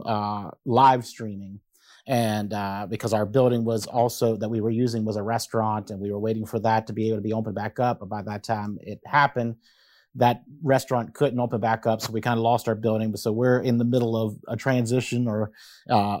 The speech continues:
with that. But we just, uh, I just determined when we went to, uh, quarantine and we had to go online to, uh,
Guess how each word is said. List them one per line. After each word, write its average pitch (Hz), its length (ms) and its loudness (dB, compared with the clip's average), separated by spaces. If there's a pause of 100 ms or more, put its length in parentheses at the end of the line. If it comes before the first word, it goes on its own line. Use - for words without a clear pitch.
with 117 200 0
that. 120 240 4
But 120 140 -2
we 139 100 0
just, 143 320 0
uh, 120 160 4
I 135 120 4
just 151 180 -2
determined 143 480 2
when 139 220 2
we 143 100 2
went 147 520 0
to, 123 460 0
uh, 101 380 -2
quarantine 143 640 2
and 117 100 0
we 123 120 -4
had 151 300 2
to 147 60 -4
go 120 300 -4
online 117 680 -4 (540)
to, 135 400 6
uh, 110 400 4